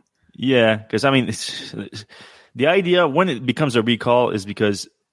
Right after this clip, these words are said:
nhtsa consider it a safety risk, so it has to be an official recall notice that goes to the entire process to notify all the owners and whatnot, uh, instead of just, like, this, like, sneaking and a little,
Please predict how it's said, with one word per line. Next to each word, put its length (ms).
nhtsa 720
consider 560
it 180
a 80
safety 540
risk, 500
so 360
it 200
has 360
to 100
be 100
an 120
official 400
recall 340
notice 380
that 160
goes 240
to 180
the 140
entire 420
process 600
to 140
notify 580
all 160
the 120
owners 380
and 100
whatnot, 340
uh, 400
instead 340
of 140
just, 260
like, 180
this, 200
like, 240
sneaking 800
and 200
a 100
little, 480